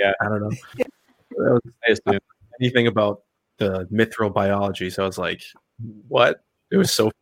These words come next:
Speaker 2: funny.
Speaker 1: All right, I wanna get into one of two, the first of two of our speculation time questions. First, let's go. We were talking about the infiltration, so we found out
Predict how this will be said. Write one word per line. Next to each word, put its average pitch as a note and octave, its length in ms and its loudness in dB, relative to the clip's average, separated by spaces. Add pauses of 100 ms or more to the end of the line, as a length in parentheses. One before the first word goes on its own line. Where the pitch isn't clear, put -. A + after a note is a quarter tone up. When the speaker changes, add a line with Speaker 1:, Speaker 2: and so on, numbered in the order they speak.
Speaker 2:
funny. F#2+ 200 -12 (160)
Speaker 1:
All - 60 -20 (380)
right, G#2+ 120 6
I F2+ 60 6
wanna B2+ 200 6
get B2+ 180 6
into A2 260 2 (500)
one A#2+ 360 4
of C#3 160 2
two, G#2 420 2
the G#2+ 140 -8
first C#3 320 2
of A2 100 -10
two G#2+ 320 2
of F#2+ 140 0
our F#2 360 2 (440)
speculation G#2 760 -2
time F2+ 580 -2
questions. F2+ 520 -4
First, A#2+ 340 2
let's A#2+ 240 4
go. A#2+ 220 6
We A#2+ 180 4
were G#2+ 120 4
talking A2+ 240 6
about A2 140 6
the G#2+ 100 2
infiltration, G2+ 640 0
so - 180 -2
we G2+ 120 -2
found B2 420 2
out F2+ 320 6